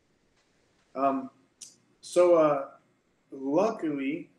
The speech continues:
um, I had a good relationship with Romulo Barral, and it just so happened that two thousand eleven, Romulo was opening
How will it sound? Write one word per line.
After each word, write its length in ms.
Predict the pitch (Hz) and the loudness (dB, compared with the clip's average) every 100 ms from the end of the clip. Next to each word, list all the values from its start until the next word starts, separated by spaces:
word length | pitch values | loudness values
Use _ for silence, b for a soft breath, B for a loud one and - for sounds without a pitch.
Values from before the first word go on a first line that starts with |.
| 135 | -12
um, 200 | 127 127 | -10 -10
I 100 | 127 | -8
had 120 | 139 | -10
a 40 | 131 | -8
good 180 | 156 | -6
relationship 680 | 170 170 160 160 151 - 156 - | -4 -4 -6 -8 -14 -12 -12 -8
with 220 | 143 135 | -8 -6
Romulo 440 | 139 139 135 135 | -8 -8 -6 -4
Barral, 480 | 147 139 127 131 - _ _ _ _ _ _ _ _ _ _ - | -4 -6 -8 -12 -12 _ _ _ _ _ _ _ _ _ _ -10
and 100 | 127 | -8
it 100 | 127 | -4
just 240 | 170 175 | -2 -2
so 100 | 180 | -2
happened 460 | 170 175 180 175 156 | -2 -4 -4 -6 -6
that 180 | 165 - | -6 -8
two 140 | 175 | -8
thousand 400 | 170 175 165 147 | -4 -2 -2 -2
eleven, 540 | 143 185 185 165 160 151 - - | 0 0 0 -2 -8 -16 -20 -12
Romulo 480 | 151 156 156 156 151 | -8 -8 -6 -4 -4
was 100 | 143 | -2
opening 540 | 147 151 147 147 135 | -4 -4 -10 -10 -12